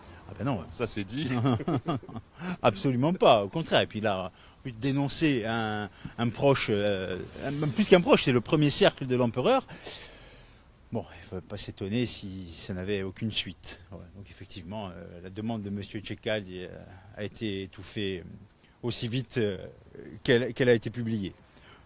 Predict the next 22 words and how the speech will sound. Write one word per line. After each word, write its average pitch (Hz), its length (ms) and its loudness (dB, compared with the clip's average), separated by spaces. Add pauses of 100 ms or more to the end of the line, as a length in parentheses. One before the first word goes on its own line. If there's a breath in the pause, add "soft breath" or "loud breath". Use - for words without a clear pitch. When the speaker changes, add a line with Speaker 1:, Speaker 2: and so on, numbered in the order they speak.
Speaker 1:
Voilà. 78 160 -6 (260 loud breath)
Et 147 340 8
tout 196 80 -4
doucement, 214 600 -2
tout - 160 -12
doucement, 180 420 -4
on 180 40 -4
se - 160 -6
dirige. 139 680 -4
On 127 80 2
va 170 100 2
passer, 214 280 -2
tiens, 147 160 -2
on - 20 -4
va 139 100 0
descendre 180 280 -2
par 127 200 2
là, 190 220 2
si 143 120 -14
tu 135 140 -12
veux 123 80 -2
bien. 123 240 -6